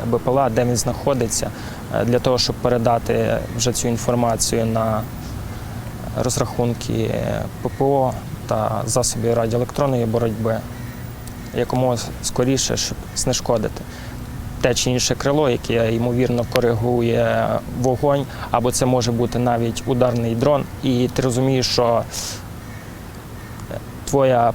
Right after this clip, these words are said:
помилка може бути фатальна для когось. Тому є тільки величезна відповідальність, е, я це розумію, і люди, які зі мною також працюють,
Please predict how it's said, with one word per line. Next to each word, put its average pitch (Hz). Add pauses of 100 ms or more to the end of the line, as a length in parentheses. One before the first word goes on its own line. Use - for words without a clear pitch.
помилка 120 (1300)
може 123
бути 123
фатальна 117
для 107
когось. 107 (240)
Тому 123
є 120
тільки 123
величезна 117
відповідальність, 127 (380)
е, 110 (340)
я 117
це 120
розумію, 127 (120)
і 113 (720)
люди, 127
які 113
зі 120
мною 117
також -
працюють, 120